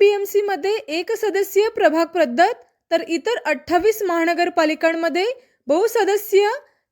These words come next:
तीन ते पाच सदस्य प्रभाग पद्धत. निवडणूक जाहीर झाल्यापासून पंधरा डिसेंबर दोन हजार पंचवीस सर्व संबंधित क्षेत्रात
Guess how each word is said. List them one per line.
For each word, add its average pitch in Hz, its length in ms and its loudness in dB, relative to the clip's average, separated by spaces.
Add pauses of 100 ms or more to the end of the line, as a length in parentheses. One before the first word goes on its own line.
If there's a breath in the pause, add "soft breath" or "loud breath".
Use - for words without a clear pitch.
तीन 381 280 0
ते 453 80 2
पाच 381 380 0
सदस्य 392 520 -2
प्रभाग 285 300 2
पद्धत. 254 520 0 (1400)
निवडणूक 403 540 2
जाहीर 370 300 2
झाल्यापासून 370 680 0 (220)
पंधरा 311 280 0
डिसेंबर 392 500 -4
दोन 392 220 -2
हजार 302 220 -2
पंचवीस 311 600 -4 (440)
सर्व 381 320 2 (100)
संबंधित 349 520 -4
क्षेत्रात 370 520 0